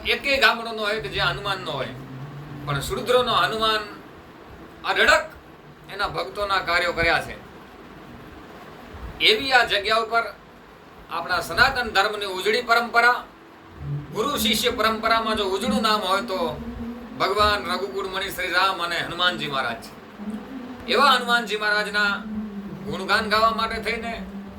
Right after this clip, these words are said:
હું મારી જાતને ખૂબ ભાગ્યશાળી સમજુ છું કે આજે ગુરુ પૂર્ણિમાના દિવસે અષ્ટનેત્રના ધામમાં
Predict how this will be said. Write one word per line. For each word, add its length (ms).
હું 160
મારી 280
જાતને 280
ખૂબ 220
ભાગ્યશાળી 540
સમજુ 260
છું 140
કે 80
આજે 160
ગુરુ 200
પૂર્ણિમાના 540
દિવસે 260
અષ્ટનેત્રના 600
ધામમાં 440